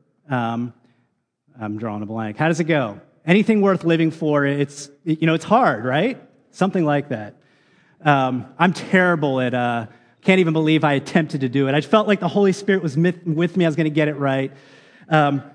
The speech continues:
I'm better at explaining concepts.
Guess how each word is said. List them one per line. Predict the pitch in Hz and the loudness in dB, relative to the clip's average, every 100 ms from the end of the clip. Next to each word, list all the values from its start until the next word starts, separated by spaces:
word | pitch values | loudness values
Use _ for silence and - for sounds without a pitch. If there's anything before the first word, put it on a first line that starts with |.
| _ _ _ _ _ _ _ _ _ _ _ _ - | _ _ _ _ _ _ _ _ _ _ _ _ 2
I'm | 208 | 4
better | 311 302 | 6 4
at | 208 | 2
explaining | - - 220 202 175 | 0 -2 0 2 0
concepts. | - 196 180 175 - 127 101 - - | 0 2 2 0 -2 -6 -6 -10 -6